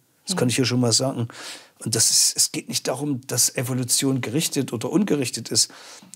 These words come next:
Speaker 1: Entwicklungen finden gerade jetzt statt. Man merkt es ja, wir sind in einem völligen
Speaker 2: Mhm.
Speaker 1: Umbau gesellschaftlich. Und das kann ich schön finden oder nicht schön finden, das kann ich gut finden oder schlecht finden. Es findet eben statt.
Speaker 2: Mhm.
Speaker 1: Und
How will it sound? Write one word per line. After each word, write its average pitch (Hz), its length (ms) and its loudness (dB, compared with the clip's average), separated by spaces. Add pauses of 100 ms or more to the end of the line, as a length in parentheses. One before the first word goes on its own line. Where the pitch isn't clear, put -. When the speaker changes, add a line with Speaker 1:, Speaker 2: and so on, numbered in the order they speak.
(260)
Speaker 1:
Entwicklungen 143 500 2
finden 147 300 0
gerade 120 320 2
jetzt 147 180 2
statt. - 300 0
Man 107 300 -2
merkt 127 260 -2
es - 140 2
ja, 151 160 -2
wir 117 80 -6
sind 117 160 0
in 107 80 -4
einem 104 120 -4
völligen 135 420 0
Speaker 2:
Mhm. - 60 -8
Speaker 1:
Umbau 143 360 2
gesellschaftlich. - 840 -2 (520)
Und 113 180 -2
das 117 140 2
kann 123 140 0
ich 110 120 2
schön 180 260 4
finden 175 340 0
oder 107 160 -4
nicht 165 160 2
schön 170 220 2
finden, - 320 -4
das 117 120 -2
kann 113 140 -2
ich 101 140 -4
gut 180 200 2
finden 160 300 0
oder 117 160 -2
schlecht - 280 -2
finden. - 320 0 (220)
Es - 100 2
findet 160 320 2
eben 117 180 0
statt. - 420 -2 (200)
Speaker 2:
Mhm. 185 200 -6 (380)
Speaker 1:
Und 123 340 2